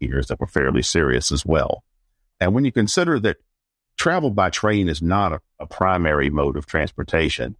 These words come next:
there's actually a fairly high percentage of, of, uh, you know, per capita, the train derailments, you know, when compared to other modes of transportation. So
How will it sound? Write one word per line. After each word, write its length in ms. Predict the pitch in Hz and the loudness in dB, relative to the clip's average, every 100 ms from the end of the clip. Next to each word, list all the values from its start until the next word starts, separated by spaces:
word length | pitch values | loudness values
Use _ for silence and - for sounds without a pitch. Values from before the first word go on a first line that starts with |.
| _ _ _ | _ _ _
there's 220 | 92 87 | 0 2
actually 400 | 120 147 - 107 | 2 2 0 2
a 80 | 85 | 2
fairly 480 | - 98 92 85 71 _ _ _ | 0 0 2 0 -2 _ _ _
high 320 | - 101 98 | -4 0 0
percentage 580 | 87 76 - 92 82 78 | 0 -2 0 2 2 2
of, 160 | 76 69 _ | -2 -2 _
of, 140 | 67 65 _ | -6 -6 _
uh, 60 | 76 | 0
you 100 | 78 | 0
know, 120 | 71 - _ _ _ _ - | -2 -8 _ _ _ _ -4
per 160 | 92 | -2
capita, 580 | 82 98 87 85 73 73 - _ _ _ _ - | 0 -2 2 2 2 0 -4 _ _ _ _ -4
the 100 | 73 | -2
train 400 | - 110 104 87 | 0 0 2 2
derailments, 800 | 78 78 107 104 80 73 - - _ _ _ _ | 2 2 2 2 0 0 -2 -8 _ _ _ _
you 100 | 87 | 2
know, 40 | |
when 140 | 87 90 | 2 0
compared 400 | 82 - 92 80 | -2 0 0 2
to 80 | |
other 180 | 80 87 | 0 2
modes 320 | 76 78 73 | 2 0 0
of 80 | 64 | -6
transportation. 800 | - 82 69 - 76 82 78 67 | -4 -2 -2 -6 -4 -2 -2 -4
So 320 | - 101 95 | -2 0 0